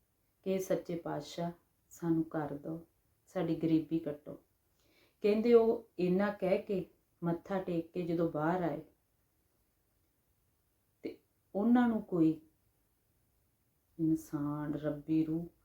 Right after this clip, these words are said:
ਕੋਈ ਰੱਬ ਵੱਲੋਂ ਭੇਜਿਆ ਬੰਦਾ ਉਹਨਾਂ ਨੂੰ ਰੋਕ ਕੇ ਕਹਿੰਦਾ ਕਿ "ਤੁਸੀਂ ਕੀਰਤਨ ਬਹੁਤ ਵਧੀਆ ਕੀਤਾ, ਮੈਨੂੰ ਆਪਣਾ ਨੰਬਰ ਦਿਓ।"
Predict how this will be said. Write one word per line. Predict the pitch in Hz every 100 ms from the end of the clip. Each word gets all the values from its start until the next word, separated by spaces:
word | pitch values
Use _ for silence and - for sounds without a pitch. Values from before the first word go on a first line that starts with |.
| _ _ _ _ _
ਕੋਈ | 175
ਰੱਬ | 175 165 165
ਵੱਲੋਂ | 185 190
ਭੇਜਿਆ | 185 175 160 - 156
ਬੰਦਾ | 156 156 156 160 160 _ _ _ _ _ _ _ _
ਉਹਨਾਂ | 190 214 226
ਨੂੰ |
ਰੋਕ | 202 202 202
ਕੇ | 214
ਕਹਿੰਦਾ | 208 208 226
ਕਿ | 220 226
"ਤੁਸੀਂ | 208 208
ਕੀਰਤਨ | - 185 165 185 190
ਬਹੁਤ | 160 160 202
ਵਧੀਆ | 202 185 208
ਕੀਤਾ, | 202 185 165 - 175
ਮੈਨੂੰ | 190 185 180 196
ਆਪਣਾ | 185 190 185
ਨੰਬਰ | 175 147 139 160 160
ਦਿਓ।" | 151 160